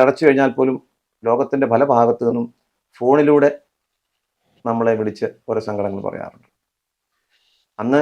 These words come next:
ഇത്രത്തോളം മൊബൈൽ ഫോണും ഒന്നുമില്ല, എങ്കിൽ തന്നെയും ലാൻഡ് ഫോണാണ്. കിട്ടുന്ന അവസരത്തിൽ പലരും വന്ന് വിളിച്ചു പറയാറുണ്ട്.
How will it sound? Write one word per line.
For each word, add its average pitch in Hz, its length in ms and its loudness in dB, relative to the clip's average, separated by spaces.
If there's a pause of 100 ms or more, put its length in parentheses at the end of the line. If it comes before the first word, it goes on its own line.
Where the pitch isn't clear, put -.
ഇത്രത്തോളം 139 480 2 (120)
മൊബൈൽ 135 300 2
ഫോണും 147 260 4
ഒന്നുമില്ല, 131 300 -2 (380)
എങ്കിൽ 147 160 -2 (100)
തന്നെയും 135 260 0 (800)
ലാൻഡ് 123 240 2
ഫോണാണ്. 120 320 -2 (400)
കിട്ടുന്ന 208 360 2
അവസരത്തിൽ 131 360 0 (180)
പലരും 117 240 -4
വന്ന് 107 140 -4
വിളിച്ചു 101 240 -10
പറയാറുണ്ട്. - 420 -14